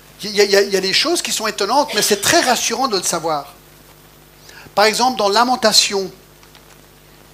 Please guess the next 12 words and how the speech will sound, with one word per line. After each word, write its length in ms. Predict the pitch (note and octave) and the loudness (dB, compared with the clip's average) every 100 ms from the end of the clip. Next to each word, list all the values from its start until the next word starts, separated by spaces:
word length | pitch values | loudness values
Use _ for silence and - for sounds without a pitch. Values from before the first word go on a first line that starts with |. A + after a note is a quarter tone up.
| - - - - - - - - - - - - | -20 -20 -20 -20 -20 -20 -20 -20 -20 -20 -18 -10
trois 280 | - A3 | 2 2
trente-sept, 720 | A3 F3+ E3 - B3 C4+ - - - - - - - - - - - - - - - - - - - - - - - - - - | 2 -2 -2 0 0 -2 -6 -10 -16 -20 -20 -20 -20 -20 -20 -20 -20 -20 -20 -20 -20 -20 -20 -20 -20 -20 -20 -20 -20 -20 -16 -8
ça 120 | G3 | -6
c'est 200 | E3+ F3+ | -4 -4
un 260 | D#3+ D3 | -4 -6
verset 320 | D3 F#3 - F3 | -4 -2 -2 -2
vraiment 260 | E3+ G3 | -2 -2
sur 140 | F#3 E3+ | 0 -2
la 80 | |
providence 480 | D#3 F3 E3+ E3 D#3 | -4 -6 -8 -8 -8
de 120 | C3 | -10
Dieu. « 300 | C#3+ C#3 F3 | -12 -10 -12